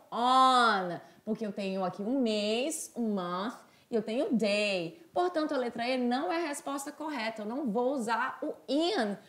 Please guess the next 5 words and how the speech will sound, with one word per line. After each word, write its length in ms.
junto 280
com 200
datas 520
específicas, 1000
beleza? 540